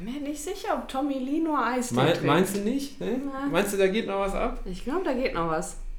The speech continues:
Speaker 2: Könnte natürlich auch sein.
Speaker 1: So einen gelegentlichen kleinen Bourbon oder so?
Speaker 2: Mhm.
Speaker 1: Könnte ich mir bei ihm vorstellen.
Speaker 2: Ja, aber wenn dann, nee, Bourbon weiß ich gar nicht, so ein, so ein geiler Single Malt. Also ich glaub, wenn der säuft, dann so High-Class-Sachen.
Speaker 1: Wobei ich glaube,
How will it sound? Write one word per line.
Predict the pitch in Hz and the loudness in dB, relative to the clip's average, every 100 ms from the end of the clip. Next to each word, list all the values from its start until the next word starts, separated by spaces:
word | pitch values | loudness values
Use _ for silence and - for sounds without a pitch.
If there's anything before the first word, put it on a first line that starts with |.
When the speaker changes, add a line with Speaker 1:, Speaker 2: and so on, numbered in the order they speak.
| - - | -8 -6
Speaker 2:
Könnte | - 123 135 | 0 2 2
natürlich | 127 127 127 127 | 2 2 0 0
auch | 120 120 | 0 -2
sein. | 92 90 | -2 -2
Speaker 1:
So | 220 | 0
einen | 220 208 | 0 2
gelegentlichen | 208 214 214 202 214 208 | 2 2 2 0 -2 0
kleinen | 226 196 185 | 0 0 4
Bourbon | 180 196 254 | 4 4 2
oder | 285 277 | 2 2
so? | 277 302 370 - - | 2 0 -2 -6 -8
Speaker 2:
Mhm. | 139 135 190 - - - - | -2 0 0 -2 -8 -16 -10
Speaker 1:
Könnte | 247 240 | -8 -6
ich | - | -4
mir | 240 | -4
bei | 220 208 | -2 -4
ihm | |
vorstellen. | 226 226 226 - 156 156 180 - - - | -4 -4 -4 -4 -4 -4 -6 -10 -12 -4
Speaker 2:
Ja, | |
aber | 104 110 | 0 2
wenn | 117 135 | 4 6
dann, | 127 | 6
nee, | 127 143 | 6 6
Bourbon | 131 160 | 6 6
weiß | 147 160 | 4 0
ich | 127 | 0
gar | 110 | -2
nicht, | 107 | 2
so | 117 | 2
ein, | 107 | 2
so | |
ein | 107 | 2
geiler | 98 107 104 | 2 0 0
Single | - 104 107 | -2 -2 -2
Malt. | 92 85 87 | -2 -4 -4
Also | 120 117 - - | -4 -4 -4 -6
ich | - | 0
glaub, | 131 127 104 | 2 4 4
wenn | 143 214 | 4 6
der | 175 143 | 4 4
säuft, | 123 127 143 127 - 127 | 2 4 6 6 4 2
dann | 120 | 2
so | 120 113 | 2 0
High-Class-Sachen. | 113 110 - 95 95 - 82 - - - - - - | 0 0 -2 -2 -4 -6 -8 -8 -10 -8 -6 -8 -8
Speaker 1:
Wobei | 170 175 196 208 190 | -2 4 6 6 0
ich | - | 0
glaube, | 180 202 269 226 185 247 | 4 6 6 4 4 2